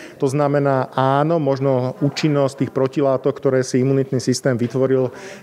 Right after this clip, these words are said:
na predchádzajúce varianty, možno nie je tak vysoká a tak dokonalá,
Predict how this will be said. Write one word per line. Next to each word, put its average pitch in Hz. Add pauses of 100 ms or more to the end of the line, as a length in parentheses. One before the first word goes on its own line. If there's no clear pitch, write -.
na 131
predchádzajúce 139 (480)
varianty, 131
možno 127
nie 139
je 120
tak -
vysoká 127
a -
tak 123
dokonalá, 127